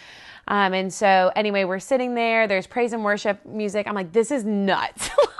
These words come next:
It's like a Christian concert. I just thought this was the wildest experience ever. And then everyone sits down and they pull out their Bibles and their notebook. I didn't get the memo, didn't know you're supposed to bring stuff like that to these events, you know.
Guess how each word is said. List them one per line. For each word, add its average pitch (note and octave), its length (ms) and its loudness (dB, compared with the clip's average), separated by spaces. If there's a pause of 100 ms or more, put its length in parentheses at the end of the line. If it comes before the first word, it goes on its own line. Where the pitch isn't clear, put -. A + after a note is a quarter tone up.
(180)
It's - 240 -20
like B4+ 120 2
a - 40 -2
Christian D#4+ 440 -4
concert. G3+ 520 -4
I G3+ 100 -2
just A#3 180 -12
thought B3 160 0
this G#3+ 140 -10
was A3 120 -12
the G3+ 80 -6
wildest F#3+ 640 0
experience F3+ 560 -10
ever. E3+ 360 -8 (460)
And G#3+ 200 -2
then F#3+ 540 -2
everyone G#3 400 -2
sits - 240 -10
down G3+ 260 0
and G3+ 120 -8
they F#3 80 -6
pull F3+ 220 -6
out E3+ 140 -2
their F3 100 -10
Bibles G3 460 -2
and F3+ 100 -12
their E3+ 220 -10
notebook. F#3+ 480 0
I F3 120 -2
didn't F3 180 -6
get E3+ 140 -10
the E3+ 80 -10
memo, G3+ 460 -6
didn't F3+ 220 -8
know F#3 80 -6
you're F#3+ 140 -6
supposed F#3 300 -6
to F#3 80 -10
bring C4 280 -2
stuff C#4+ 240 -4
like D4 200 -6
that C#4 320 2
to C#4+ 60 -10
these C#4 180 -10
events, C4 600 -6
you B3 120 -12
know. A#3 220 -6